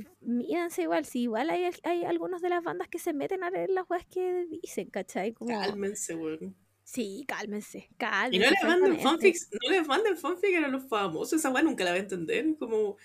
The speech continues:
Speaker 2: mandarle cosas de fanfic a la gente de la
Speaker 1: A
Speaker 2: que están
Speaker 1: nadie.
Speaker 2: hechos los fanfics, weón,
Speaker 1: A nadie,
Speaker 2: basta.
Speaker 1: chiquis, a nadie. Yo tuve que leer uno,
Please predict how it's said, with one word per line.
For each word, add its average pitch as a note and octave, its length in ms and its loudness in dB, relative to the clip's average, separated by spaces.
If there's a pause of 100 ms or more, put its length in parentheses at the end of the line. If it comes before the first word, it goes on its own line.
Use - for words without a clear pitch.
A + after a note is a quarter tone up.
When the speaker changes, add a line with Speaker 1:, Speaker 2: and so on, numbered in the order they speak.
(360)
Speaker 2:
mandarle G#3 460 0
cosas D#4 280 2
de D4 80 -2
fanfic A3+ 540 -2
a G3+ 40 -4
la A#3+ 140 0
gente A#3 300 0 (640)
de G3+ 140 -6
la B3+ 80 6
Speaker 1:
A - 20 10
Speaker 2:
que B3 80 8
están A#3+ 140 8
Speaker 1:
nadie. A3+ 160 8
Speaker 2:
hechos G#3+ 180 2
los D4+ 160 -2 (100)
fanfics, A#3 420 -6
weón, G#3 220 4
Speaker 1:
A B3+ 60 8
nadie, B3+ 460 6
Speaker 2:
basta. - 140 0 (100)
Speaker 1:
chiquis, - 340 6
a B3+ 140 6
nadie. C#4+ 580 6
Yo C#4 160 4
tuve F4 260 4
que F4+ 120 2
leer D#4 260 6
uno, B4+ 180 10